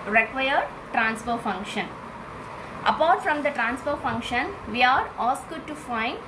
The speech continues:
write the equation of motion in S domain. So the equation of motion in S domain are nothing but our equation one, because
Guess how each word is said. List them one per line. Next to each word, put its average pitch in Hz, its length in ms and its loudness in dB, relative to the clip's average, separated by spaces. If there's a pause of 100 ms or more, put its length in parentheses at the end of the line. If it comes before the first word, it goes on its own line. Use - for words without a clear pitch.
(240)
write 262 280 6
the 269 220 -2
equation 311 500 -4
of 294 160 -2
motion 240 460 2
in 285 200 2 (120)
S 220 280 2
domain. 202 460 4 (360)
So 285 140 2
the 254 260 0
equation 339 600 0
of 302 160 0
motion 269 380 0
in 262 120 0
S 226 220 0
domain 254 480 2
are 220 200 4
nothing 220 500 0
but 226 280 6 (680)
our 226 260 8
equation 262 720 -2
one, 247 320 2
because 277 360 0